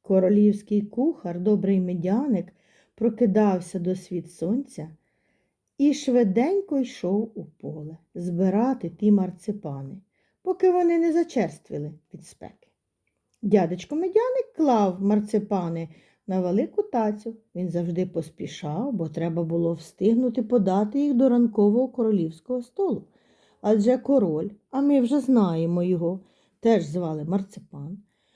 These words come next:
Оті солоденькі марципани любив понад усе на світі. Мабуть, і ти, мій любий читачу, вже мрієш потрапити до такої незвичної країни. І тебе цікавить,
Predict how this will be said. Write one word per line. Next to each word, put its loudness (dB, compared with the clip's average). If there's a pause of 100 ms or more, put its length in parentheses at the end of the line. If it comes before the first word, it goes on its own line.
(240)
Оті 2
солоденькі 2
марципани -8
любив 0 (200)
понад -4
усе -14
на -8
світі. -16 (480)
Мабуть, 4
і -2
ти, 2
мій 4
любий 4
читачу, 0
вже 0
мрієш 2
потрапити -6
до -6
такої -2
незвичної -2
країни. -2 (520)
І 0
тебе 0
цікавить, -4